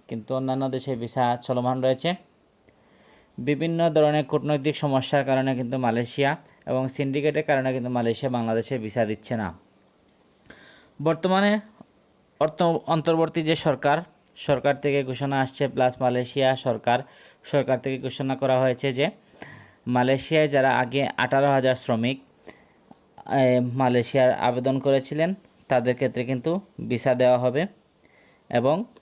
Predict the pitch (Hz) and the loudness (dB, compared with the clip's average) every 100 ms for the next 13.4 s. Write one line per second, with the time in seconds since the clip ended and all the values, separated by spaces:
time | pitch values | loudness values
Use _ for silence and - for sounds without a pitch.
0 | _ - - - 139 151 165 156 196 233 | _ -20 -8 0 0 2 -2 0 0 -2
1 | - - 151 139 147 151 147 113 - 147 | -6 0 2 4 2 0 -4 -4 0 2
2 | 143 147 160 165 160 147 180 240 - _ | 2 2 0 0 -2 0 0 -2 -8 _
3 | _ 123 120 135 165 - 135 123 131 143 | _ -2 2 2 0 -8 -8 0 2 2
4 | 147 165 156 135 - 143 - 180 220 - | 2 0 0 -2 0 -2 0 -2 -4 -8
5 | - _ _ - 139 135 151 175 165 156 | -20 _ _ -2 0 2 2 2 0 0
6 | 160 160 143 123 117 151 139 123 117 123 | -2 0 2 0 2 2 4 2 0 -2
7 | - 127 123 127 120 131 127 156 226 _ | -2 -4 0 -2 0 -2 0 0 -2 _
8 | - - - - - - 117 113 113 147 | -20 -20 -20 -20 -14 0 4 4 4 2
9 | 160 165 170 160 156 151 147 147 156 139 | 2 0 0 2 4 2 0 0 2 2
10 | 139 151 151 156 135 151 190 208 - - | 2 0 -2 -4 0 2 2 -2 -10 -6
11 | 127 127 135 123 131 135 147 156 143 - | -4 0 0 2 2 2 2 -2 -6 -12
12 | 131 131 131 120 - 127 131 135 135 135 | -4 0 0 -2 -2 2 2 2 -2 2
13 | 131 127 - | 2 0 -4